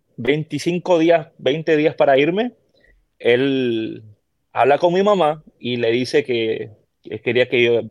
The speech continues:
que yo fuera su alumno. Y no sé cómo, Fred, Fred tiene un talento para hablar, que de hecho, este, cumple años ahora, en, no me acuerdo dónde cumple, en enero creo que cumple, febrero, no me acuerdo bien. Pero la cosa es que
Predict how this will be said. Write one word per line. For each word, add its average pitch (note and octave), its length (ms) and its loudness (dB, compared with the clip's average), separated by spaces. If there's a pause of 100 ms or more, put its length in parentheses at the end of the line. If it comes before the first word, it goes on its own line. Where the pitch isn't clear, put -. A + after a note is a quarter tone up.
(120)
que A#2+ 120 -4
yo A#2 100 -2
fuera C3 180 2
su G3+ 100 0
alumno. F#3+ 440 -2 (840)
Y A#2+ 180 -4
no B2+ 120 -2
sé B2+ 180 -2
cómo, E3+ 540 2 (140)
Fred, D3 220 0
Fred D3 200 2
tiene E3 160 -2
un E3+ 100 -8
talento D3+ 400 0
para D3 160 2
hablar, C#3 280 2
que B2 360 -2
de B2 220 0
hecho, B2 760 0 (1120)
este, G#2+ 480 -10 (300)
cumple B2 280 -4
años C#3+ 220 -6
ahora, A#2 360 -6
en, G2+ 100 -14
no A2 100 -20 (400)
me A#2+ 60 -12
acuerdo B2 240 -6
dónde A#2+ 140 -8
cumple, A#2+ 320 -16
en A2 120 -20
enero G#2+ 360 -6
creo A2+ 120 -6
que A2 120 -10
cumple, B2+ 260 -16 (680)
febrero, B2+ 460 -2
no A#2+ 60 -8
me C3+ 60 -4
acuerdo C3 240 0
bien. G#2 180 -2
Pero C3 180 4
la B2 120 2
cosa C3+ 200 0
es - 40 -2
que E3+ 300 2